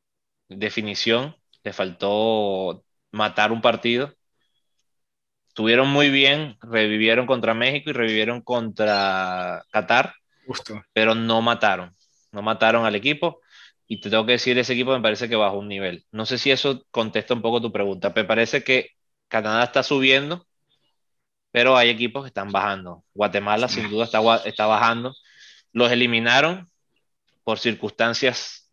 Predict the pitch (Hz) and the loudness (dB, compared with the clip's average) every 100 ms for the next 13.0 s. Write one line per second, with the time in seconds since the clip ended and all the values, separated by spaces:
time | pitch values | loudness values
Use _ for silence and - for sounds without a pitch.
0 | _ 113 104 - 101 101 110 107 110 110 | _ -6 -6 -4 -2 0 0 0 0 0
1 | 110 113 113 107 101 92 92 101 95 104 | 2 2 2 -2 -2 -6 -8 -8 -6 -4
2 | 110 - 160 - 110 107 101 104 214 117 | -4 -6 -12 -10 -6 -4 -2 0 2 0
3 | 113 - 160 _ _ _ _ _ _ _ | 0 -6 -8 _ _ _ _ _ _ _
4 | _ _ _ _ _ - - 117 113 107 | _ _ _ _ _ -10 -6 -4 -4 -2
5 | 113 131 123 123 113 120 120 131 151 160 | -2 0 2 2 2 2 6 6 6 4
6 | 156 160 147 - 113 110 107 113 113 113 | 4 4 2 0 -2 0 0 0 0 0
7 | 135 151 - 165 113 98 104 117 135 123 | -2 -4 -2 -2 -2 -6 -2 2 4 4
8 | 127 135 127 117 135 151 - - 107 120 | 4 0 -2 -2 -2 -6 -10 -10 -8 -6
9 | 117 - _ 107 120 127 127 127 123 117 | -6 -8 _ -2 2 2 2 0 0 0
10 | 117 127 120 120 107 95 90 90 _ - | -2 -4 -2 0 2 0 -4 -16 _ -20
11 | - - _ _ - 113 113 113 131 135 | -20 -20 _ _ -4 0 4 4 6 6
12 | 131 117 120 120 127 123 110 104 120 180 | 4 4 -2 -2 0 0 2 0 0 -4